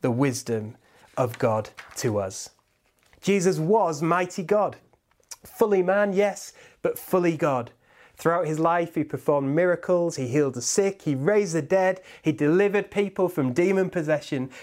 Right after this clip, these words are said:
and crippling situations. Jesus was the everlasting Father.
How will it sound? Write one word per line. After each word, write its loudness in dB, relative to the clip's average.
and -2
crippling 0
situations. -6
Jesus 2
was 0
the 4
everlasting -2
Father. -4